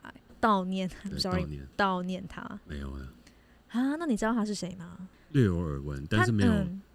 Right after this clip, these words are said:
Speaker 2: 没有特别听过他的人生经历。
Speaker 1: 我觉得你要认识他欸，因为我觉得你会跟他很合。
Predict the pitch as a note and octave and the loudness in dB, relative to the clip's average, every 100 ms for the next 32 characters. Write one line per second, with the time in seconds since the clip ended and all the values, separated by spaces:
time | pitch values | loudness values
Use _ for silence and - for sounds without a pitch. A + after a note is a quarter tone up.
0 | _ - G#2 G#2 - - A2+ D#2+ D2 C#2 | _ -10 -2 0 0 -2 -4 -4 -8 -10
1 | - _ _ - G2+ G2+ G2+ E2+ F2 E2 | -14 _ _ -6 -4 -2 -2 -2 -6 -6
2 | D2+ C#2+ - - - _ - E2 D#2 E2+ | -6 -8 -14 -20 -20 _ -8 -4 0 0
3 | E2 D2+ D2+ A#3+ A#3 D4 A3 G3+ B3 A3 | 0 -2 -2 0 2 2 0 0 0 0
4 | F#3 F#3+ - - E2+ - B3+ C#4+ G#3+ G3+ | -2 -8 -10 -14 -16 -4 2 2 2 0
5 | G3 G#3 F3+ A#3 A3 G3+ F#3 E3 - - | 0 -6 -2 0 0 0 -2 -6 -12 -14